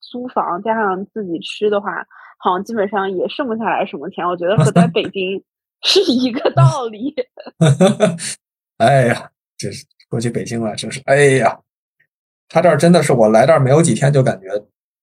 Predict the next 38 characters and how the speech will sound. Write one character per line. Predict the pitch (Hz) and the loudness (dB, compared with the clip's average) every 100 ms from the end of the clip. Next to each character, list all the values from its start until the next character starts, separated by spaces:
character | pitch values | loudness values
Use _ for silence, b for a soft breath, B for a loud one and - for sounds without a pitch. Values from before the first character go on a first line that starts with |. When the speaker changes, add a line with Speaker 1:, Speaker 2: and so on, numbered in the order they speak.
| _ _ _ - | _ _ _ 2
Speaker 2:
呃， | 139 127 120 120 135 _ _ - | 4 4 4 2 -2 _ _ 0
这 | 165 | 2
儿 | |
好 | 143 107 92 | 2 0 0
的 | 117 | 0
地 | 139 | 2
方， | 131 101 98 | 2 0 -6
就 | - | -6
是 | 117 | -4
说 | 113 - 135 | -2 0 2
伦 | 123 | 2
敦 | 139 156 | 0 2
的 | |
话， | 135 113 95 | 2 2 0
好 | - 90 | -2 -2
的 | 113 | 2
地 | 135 | 2
方 | 113 | 2
就 | 113 | -2
是 | 107 | -2
一 | 107 | 0
个 | 120 | 2
是 | 135 131 | 2 2
这 | 127 | 0
个 | 110 92 85 - _ _ - | -2 -4 -8 -12 _ _ -4
气 | - 151 | 0 2
候 | 104 98 | 2 -2
确 | 98 | -4
实 | 95 | -6
比 | 104 101 | -8 -8
北 | 92 | -10
京 | 87 | -10
好， | 95 - _ _ _ _ _ _ _ - | -12 -14 _ _ _ _ _ _ _ -18
呃， | - - - _ _ _ | -16 -16 -18 _ _ _
基 | - 170 | -2 2
本 | 147 | 2
没 | 107 107 | 0 0
有， | 117 107 101 | 0 0 -4